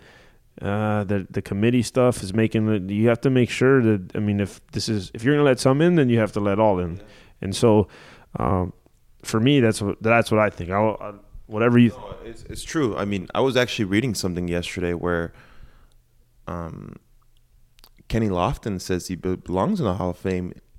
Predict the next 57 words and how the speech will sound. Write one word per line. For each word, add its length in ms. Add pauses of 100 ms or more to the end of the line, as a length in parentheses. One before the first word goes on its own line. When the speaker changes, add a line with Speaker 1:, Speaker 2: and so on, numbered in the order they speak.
(160)
Speaker 2:
and 100
he's 160
like, 360 (100)
"My 160
number 260
was, 280 (220)
my 120
numbers 360
were 120
just 280
as 120
good 180
as 220
Tim 260
Raines' 320
numbers." 460 (260)
And 160
then 380
they, 240
like, 180
showed 220
them 80
side 240
by 100
side, 260
and 120
they're 140
pretty 460
<laughs> 160
similar. 440
And 120
you're 120
just 160
like, 180 (400)
like 120
you 60
said, 400
you 140
let 220
one 200
of, 140 (140)
not 240
that 260
Tim 220
Raines 400 (260)
got 160
in, 220 (140)
Speaker 1:
Great 220
player. 140 (160)
Speaker 2:
yeah, 240
got 240
let 140
in 100
by 140
the 80
committee, 320
but 320